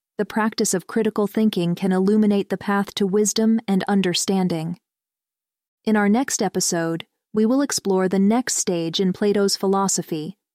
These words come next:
the realm of noesis. Join us as we ascend to the summit of understanding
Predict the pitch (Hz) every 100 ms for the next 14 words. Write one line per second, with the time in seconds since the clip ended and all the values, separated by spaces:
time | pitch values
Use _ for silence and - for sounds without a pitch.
0 | _ _ 196 180 208 220 233 233 202 190
1 | 190 185 180 - 170 - - - _ _
2 | _ _ _ _ _ _ - 220 233 233
3 | 226 - 208 185 190 185 - 226 233 233
4 | 220 208 214 202 196 175 190 190 190 -
5 | 185 170 165 160 170